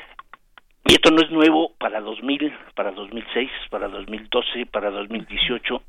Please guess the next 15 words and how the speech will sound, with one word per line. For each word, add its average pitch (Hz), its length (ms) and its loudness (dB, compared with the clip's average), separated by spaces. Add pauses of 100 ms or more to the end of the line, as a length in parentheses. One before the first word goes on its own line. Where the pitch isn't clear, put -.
(200)
en - 100 -10
que 107 120 -6
todos 139 200 2
los 135 100 -6
partidos - 340 -4
políticos 104 580 -10
recibieron 101 500 -8
financiamientos 95 680 -10
privados, - 500 -6 (800)
muchos 143 340 0
de 139 80 2
ellos 139 220 0
oscuros, - 500 -4 (140)
oscurísimos, - 720 -6 (760)
que 185 320 4